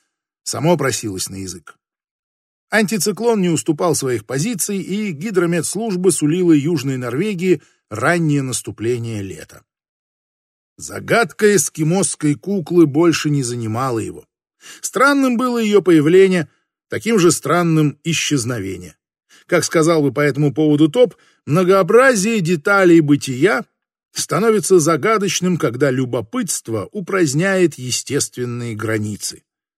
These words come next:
Слова, которые вполне годятся на роль меткой заключительной реплики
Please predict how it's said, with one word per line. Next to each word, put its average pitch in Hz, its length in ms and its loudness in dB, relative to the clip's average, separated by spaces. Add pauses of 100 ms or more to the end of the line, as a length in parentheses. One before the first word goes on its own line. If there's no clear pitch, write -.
(380)
Слова, 135 340 -4
которые 110 320 -8
вполне 165 440 -2
годятся 151 460 0
на 127 140 -6
роль 139 220 2
меткой 151 480 -2
заключительной 113 800 -6
реплики 139 560 -4